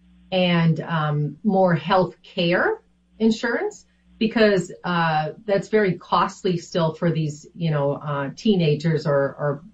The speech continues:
or twenty-something year old. So I would say that there's a lot of help out there to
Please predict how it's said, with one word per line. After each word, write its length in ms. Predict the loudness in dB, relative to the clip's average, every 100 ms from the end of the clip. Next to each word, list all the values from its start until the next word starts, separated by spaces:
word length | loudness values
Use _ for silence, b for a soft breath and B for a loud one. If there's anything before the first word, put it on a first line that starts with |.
| _ -16
or 180 | -8 -8
twenty-something 1000 | -2 2 4 4 2 -2 -2 -4 -4 -6 -8
year 240 | -4 0
old. 340 | 2 2 0 -4
So 400 | 2 4 4 B B B B
I 160 | 0 0
would 200 | 0 -4
say 240 | 0 2
that 180 | 2 0
there's 200 | -2 0
a 80 | -2
lot 320 | 0 0 0
of 100 | -2
help 380 | -4 -2 -2 0
out 180 | -4 -2
there 300 | -4 -4 -4
to 240 | -4 -6